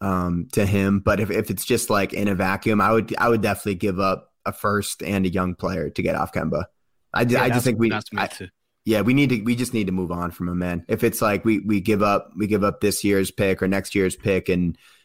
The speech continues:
Speaker 1: um, Nesmith or, or Romeo, like, honestly, I would probably do it 'cause I, I just think we need to move on.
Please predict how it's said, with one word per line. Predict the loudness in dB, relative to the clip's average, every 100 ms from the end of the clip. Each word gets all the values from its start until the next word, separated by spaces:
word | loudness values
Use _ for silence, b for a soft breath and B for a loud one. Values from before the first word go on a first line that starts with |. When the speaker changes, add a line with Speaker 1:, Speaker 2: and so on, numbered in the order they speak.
| b
Speaker 1:
um, | -2 0 0 0 -2 -4 _ _ _ 0
Nesmith | 2 2 2 0 2
or, | 0 0 0
or | 0
Romeo, | 0 0 2 2 2
like, | 2 0
honestly, | 0 0 0 2 2
I | 4
would | 0
probably | 0 -2 -2
do | -4 -4
it | -6 _ _ _ -4
'cause | 0
I, | 0 0
I |
just | 0 -2
think | -2 0
we | 0
need | 0
to | -2
move | -4
on. | -6 -8